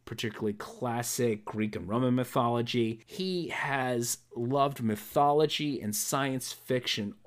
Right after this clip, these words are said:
all throughout his career, those loves come in here very, very clearly, and I love the artwork in this one. All the classical gods,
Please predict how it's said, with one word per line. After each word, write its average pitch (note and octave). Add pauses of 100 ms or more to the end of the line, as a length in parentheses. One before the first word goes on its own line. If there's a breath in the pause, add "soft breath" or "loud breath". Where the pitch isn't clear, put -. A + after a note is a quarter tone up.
all G#3
throughout C3+
his B2
career, F#2+
those E3+
loves A#2+
come A2
in A2
here G2+
very, A#2+
very G2
clearly, F#2+ (100)
and G2 (120)
I B2+
love D3+
the C#3+
artwork C#3
in F#2+
this F2
one. E2+
All D#3
the C3+
classical D3
gods, A#2